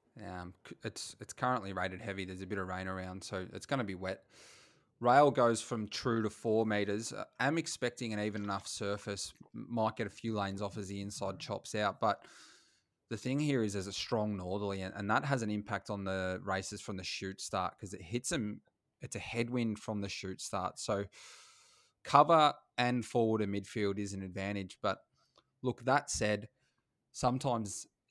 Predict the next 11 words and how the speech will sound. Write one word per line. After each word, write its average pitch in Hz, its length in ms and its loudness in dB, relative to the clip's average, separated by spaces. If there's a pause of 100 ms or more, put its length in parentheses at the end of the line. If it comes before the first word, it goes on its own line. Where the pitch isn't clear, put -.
(400)
like, 107 200 -4
we 120 80 0
saw 165 240 0
it 220 60 2
at - 100 -4
Mornington 101 640 -4
quite 98 300 -2
a, 95 100 0 (180)
quite 98 260 0
a 92 60 -2
few 92 460 -8